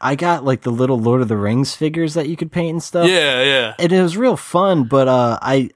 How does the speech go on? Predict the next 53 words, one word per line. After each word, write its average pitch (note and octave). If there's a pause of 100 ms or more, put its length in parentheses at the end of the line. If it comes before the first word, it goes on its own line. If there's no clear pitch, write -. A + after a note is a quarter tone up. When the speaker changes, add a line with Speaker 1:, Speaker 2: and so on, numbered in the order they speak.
Speaker 1:
I, B2+ (220)
I, B2+
I A#2+
lost B2+
the G#2 (140)
passion G#2+
for G#2
it F2
shortly A2+
thereafter, G#2+
and A2
then A#2
I A2
had, A2+
like, G#2+
a G2
half-painted, G#2
like, G2
fucking G#2 (300)
Balrog G#2
laying G2+
around. G2+
I'm F#2+
like, G2+
"God G#2+
damn G2
it." G2 (920)
Speaker 2:
I've C3+
heard C3+
g-, C3+
stories B2
of A#2
guys A2
who A2
spend, A2+
like, G2+ (140)
money A#2
on, A2
like, G#2+
the A2
giant A2+
figures, C#3
like, G2+ (260)
it C3
cost C3
them A#2+
a G#2
few B2+
hundred C3
to C#3+
buy A#2+
the A#2+
figure, G#2